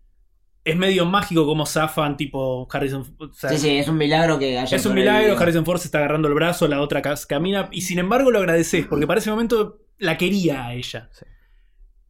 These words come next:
Speaker 1: Y bueno, y después el final, del cual vale la pena hablar un poco más, eh,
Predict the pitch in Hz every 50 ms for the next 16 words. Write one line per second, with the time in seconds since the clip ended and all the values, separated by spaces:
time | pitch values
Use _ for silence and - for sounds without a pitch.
0 | _ _ _ _ - _ _ _ _ - - - 175 175 151 123 - - 151 135
1 | 143 139 - - 175 185 180 180 165 - - 156 156 180 190 175 160 156 156 165
2 | 175 175 139 127 123 123 143 147 139 139 139 147 151 - _ _ 143 139 131 139
3 | 135 135 131 - 135 135 135 131 135 139 139 135 135 123 131 127 139 139 151 160
4 | 151 151 151 - - - _ - 139 120 117 120 120 117 117 -